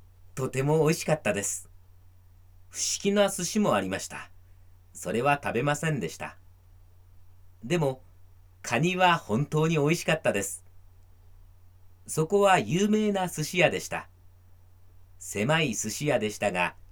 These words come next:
綺麗でした。それに、静かでした。お店の人はみんな元気でした。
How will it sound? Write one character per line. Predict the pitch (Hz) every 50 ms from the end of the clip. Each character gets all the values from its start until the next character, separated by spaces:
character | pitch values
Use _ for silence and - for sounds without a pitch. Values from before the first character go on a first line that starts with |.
| -
綺 | - - 160
麗 | 175 190 175 156
で | 113 87 85
し | -
た。 | - - - - - - - - - - - - - - - - -
そ | - - 117 117
れ | 131 135
に、 | 135 131 131 131 - - - - - -
静 | - - - 175 185 208 208
か | 170 147 -
で | 87 82
し | -
た。 | - - - - - - - - - - - - - - - - - - - - - - - - - - - - -
お | - 92
店 | 113 139 143 - 156 151
の | 147 143 147
人 | 135 - - 156 143
は | 123 110 104 95
み | 85 85 92
ん | 113 143
な | 160 165 160
元 | 139 165 180 180 175
気 | -
で | 110 98
し | - -
た。 | - - -